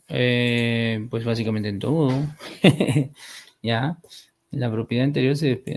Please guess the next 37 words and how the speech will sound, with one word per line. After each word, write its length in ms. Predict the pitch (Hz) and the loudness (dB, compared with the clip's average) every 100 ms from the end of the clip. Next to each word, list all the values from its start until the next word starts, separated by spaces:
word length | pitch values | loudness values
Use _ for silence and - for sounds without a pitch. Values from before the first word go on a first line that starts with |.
| - - | -6 -8
se 160 | 165 131 | -6 -6
diferencia 360 | 117 120 113 | -2 -2 -2
en 120 | 117 117 | -2 0
todo, 360 | 151 196 131 | 0 2 2
¿no? 320 | 120 131 - | 0 0 -2
En, 560 | - - 120 123 - 160 _ | -2 -4 -4 -4 -8 -12 _
en 140 | - 127 | -8 -6
la 100 | 123 | -4
propiedad 380 | 120 113 127 143 | -4 -2 2 4
anterior, 920 | 156 151 151 190 190 190 226 247 - _ _ _ _ _ _ _ _ | 2 2 4 6 8 6 6 2 -2 _ _ _ _ _ _ _ _
¿dónde 140 | 123 120 | -6 -6
estabas? 1700 | - - - - - - - - - - - - - - - - _ - - - _ _ _ _ _ | -6 -8 -8 -10 -12 -14 -14 -14 -16 -16 -18 -18 -18 -20 -20 -20 _ -20 -20 -20 _ _ _ _ _
Era 520 | - 127 123 127 123 - | 0 4 4 4 0 -2
en 140 | 131 | 0
un 140 | 127 120 | 2 4
plano 260 | 131 131 | 4 6
inclinado, 760 | 131 123 120 123 151 175 120 117 | 4 2 -2 0 2 2 0 0
¿no? 300 | 120 160 180 _ _ _ _ _ _ _ - _ | -2 -4 -8 _ _ _ _ _ _ _ -20 _
En 100 | 120 | -4
cambio, 240 | 113 127 135 | 0 2 2
acá 280 | - 131 | 2 0
todo 180 | - 190 | 2 4
el 80 | 196 | 4
sistema 360 | 135 131 175 165 | 2 0 0 0
se 120 | 131 | 0
mueve, 280 | 147 175 120 | 0 2 0
mira. 300 | 113 117 123 | 0 -2 -6
Acá 220 | 147 - | -6 -2
solamente 460 | 147 175 175 180 165 | -2 0 2 2 2
el 60 | 135 | 2
bloque 340 | 170 185 180 | 2 2 0
caía, 460 | - 127 151 123 113 | 2 2 4 2 0
¿no? 200 | 120 147 | -2 -4
Por 120 | 120 | -6
el 60 | |
plano 220 | 110 117 117 | -4 -2 -2
inclinado. 460 | 113 113 - - | -4 -8 -10 -12